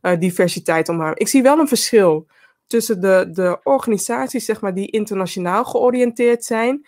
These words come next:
die, eh, veel meer, eh, mensen vanuit verschillende culturen en verschillende achtergronden en, eh, verschillende seksuele geaardheid aantrekken, dan de, eh, laat ik het zo zeggen, de standaard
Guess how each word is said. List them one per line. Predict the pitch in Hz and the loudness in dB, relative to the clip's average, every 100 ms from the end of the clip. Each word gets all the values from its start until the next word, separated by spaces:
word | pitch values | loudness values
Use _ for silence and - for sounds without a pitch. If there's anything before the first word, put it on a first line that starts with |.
| - _ | -20 _
die, | - 208 220 214 214 | -8 -2 -2 -2 -4
eh, | - 202 196 | -2 -2 -2
veel | - 240 247 | 2 6 6
meer, | 233 214 214 208 202 196 | 6 6 6 6 4 0
eh, | 196 196 190 | -2 -4 -2
mensen | 190 208 220 220 | 0 0 0 -2
vanuit | 214 214 208 202 - | -4 -2 0 -2 -6
verschillende | 196 - 196 190 180 | -12 -6 -4 -2 -6
culturen | - 190 - 220 226 220 | -8 -10 -4 -2 0 0
en | - 190 | -2 -4
verschillende | 196 - 196 185 - | -6 -8 -4 -4 -4
achtergronden | - 269 - - - 226 220 214 214 - - _ | -4 -4 -6 -8 0 2 4 2 -2 -10 -20 _
en, | - 196 190 185 | -2 0 2 0
eh, | 185 185 180 180 | -2 0 0 -2
verschillende | 196 - 208 202 185 180 | -6 -4 0 0 0 -2
seksuele | 180 202 - 190 185 | -2 -6 -2 -2 -2
geaardheid | - - 220 247 240 233 | -4 -2 0 0 -2 -2
aantrekken, | - 226 220 220 220 240 - _ _ | 0 -2 -2 -4 -2 -4 -4 _ _
dan | - 190 220 220 | -4 0 2 2
de, | 202 208 208 190 - | 4 4 4 2 0
eh, | 196 196 190 190 - | 0 4 4 2 -2
laat | 190 202 | -4 -4
ik | |
het | 208 - | -6 -2
zo | 202 | -2
zeggen, | 196 190 185 170 | 0 -2 -2 -2
de | 185 185 208 | 2 2 0
standaard | - - - 208 202 190 185 - | -10 -6 0 2 4 2 0 -4